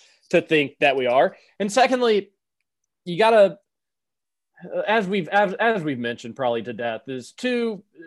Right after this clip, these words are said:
you're gonna want fans to wanna be excited about the hire. As much as we like Stoops, other people across the country don't get all warm and fuzzy inside.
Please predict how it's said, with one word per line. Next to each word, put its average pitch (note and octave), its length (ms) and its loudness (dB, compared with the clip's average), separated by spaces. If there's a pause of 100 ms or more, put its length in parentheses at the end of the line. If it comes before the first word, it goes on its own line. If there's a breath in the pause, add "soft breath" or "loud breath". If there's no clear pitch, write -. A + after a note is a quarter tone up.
(140)
you're G3+ 140 -4
gonna A#3 220 2
want E3+ 340 -4
fans C#3+ 500 -4
to A2+ 500 -4 (960)
wanna E3 200 0
be D3 140 -4
excited C3+ 380 -4
about A2+ 220 -8
the B2 60 -6
hire. G2+ 500 -8
As C#3 100 -6
much G3+ 200 -4
as E3+ 80 -6
we E3+ 180 -2
like D#3+ 240 0
Stoops, C#3+ 600 -8 (100)
other E3+ 280 -2
people D#3 360 -8
across C#3 320 -4
the C#3 80 -12
country C3 400 -8
don't B2 240 -6
get B2 240 -8 (180)
all B2 240 -2
warm B2 280 -6
and G2+ 120 -14
fuzzy G2+ 360 -8
inside. F#2+ 440 -16